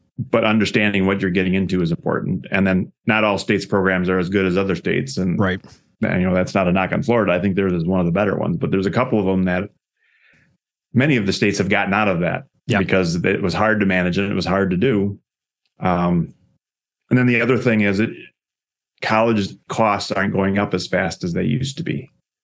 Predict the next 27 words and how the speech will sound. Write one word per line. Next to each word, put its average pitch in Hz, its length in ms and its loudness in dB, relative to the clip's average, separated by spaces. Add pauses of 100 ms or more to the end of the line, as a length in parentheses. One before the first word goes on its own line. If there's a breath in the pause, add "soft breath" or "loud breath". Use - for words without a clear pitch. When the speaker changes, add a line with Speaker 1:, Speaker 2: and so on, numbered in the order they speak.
(180)
Speaker 2:
Mm. 104 240 2 (400)
Speaker 1:
Um, 85 480 0 (640)
the 104 180 0
state's - 840 -2
budgets, 98 680 0
a 113 240 -2
lot 110 220 2
of 113 80 0
the 98 100 2
state 127 300 0
schools 107 360 0
were 95 340 -2
heavily 117 520 0
funded 107 320 0
by 98 140 0
the 92 120 -2
states, 127 640 -4 (920)
which 98 200 -2
made 95 200 2
them 92 160 2
relatively 95 300 0
low 90 200 0
cost. 120 420 -2
And 90 260 -2
then 90 140 0
the 85 80 0
states 98 420 -2